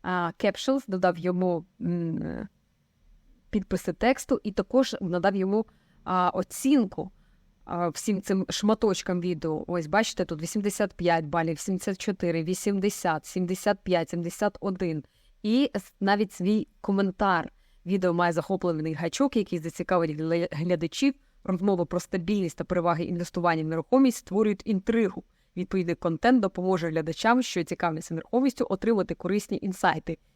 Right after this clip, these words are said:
Змістеним зробить структура цілком з зверненням до дії.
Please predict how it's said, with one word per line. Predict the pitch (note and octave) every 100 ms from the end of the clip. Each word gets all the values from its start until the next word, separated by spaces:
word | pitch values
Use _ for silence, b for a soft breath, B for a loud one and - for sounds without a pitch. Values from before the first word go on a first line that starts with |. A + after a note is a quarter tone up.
| _
Змістеним | E3 D#3 F#3+ G3+ - E3 D#3+
зробить | D#3+ F3 D#3
структура | - E3 - F3 E3+
цілком | - E3 G#3+ B3 -
з | F#3 -
зверненням | D#3+ F#3+ G#3 F#3 F3+ _ -
до | E3 G#3
дії. | F3+ F3+ D3+